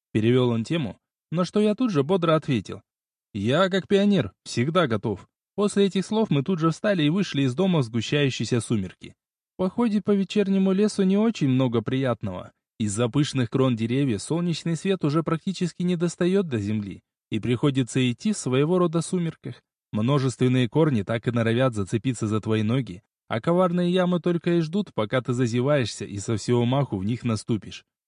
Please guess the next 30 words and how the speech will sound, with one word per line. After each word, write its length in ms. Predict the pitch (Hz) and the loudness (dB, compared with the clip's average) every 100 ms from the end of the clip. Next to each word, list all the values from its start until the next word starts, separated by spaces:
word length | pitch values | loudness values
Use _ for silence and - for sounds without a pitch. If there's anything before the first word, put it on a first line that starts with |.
| _ - | _ -2
Помимо 360 | 139 214 214 | 0 2 2
этого, 280 | 240 220 208 | 0 2 2
настоящую 640 | 185 - 196 196 - 180 160 | 0 0 0 0 0 0 2
гнетущую 500 | 175 170 185 - 170 | -2 -2 -4 0 0
атмосферу 480 | 170 170 - 185 | 0 -4 -2 -2
создавало 600 | 160 165 143 160 165 160 | 0 -2 -2 0 2 0
то, 200 | 151 196 - _ _ | -2 -4 -6 _ _
что 220 | - - 117 | -10 -2 0
в 40 | |
лесу 280 | 135 - 208 | 0 0 -2
была 260 | 127 127 | 0 0
совсем 400 | 127 113 - 180 | 0 -2 0 0
неестественная 640 | 143 104 - 147 - 127 127 | 2 -2 -2 -4 -2 0 0
тишина. 520 | 123 - 139 107 - _ _ _ - | -2 -2 -2 -2 -6 _ _ _ -6
Раньше, 540 | 95 101 139 147 - 110 | -2 0 2 0 0 -2
ещё 260 | 98 123 | 0 0
до 100 | 117 | 0
прихода 440 | 110 113 131 113 107 | 0 0 0 0 0
системы, 600 | 117 104 147 143 87 - _ _ - | -2 -4 -2 -2 -4 -10 _ _ -8
где 260 | 147 170 233 | -4 0 0
бы 120 | 214 | 0
ты 120 | 208 | 0
тут 180 | 196 196 | 0 2
ни 120 | 214 | 2
был, 160 | 208 196 | 4 2
тебя 280 | 190 196 190 | 2 0 2
всегда 340 | 208 196 220 | 0 0 0
сопровождал 640 | - 123 131 139 131 147 | -2 0 2 2 2 0
щебет 420 | 135 147 135 131 - | 2 0 0 -4 -6
птиц, 420 | - 208 - | -8 -8 -10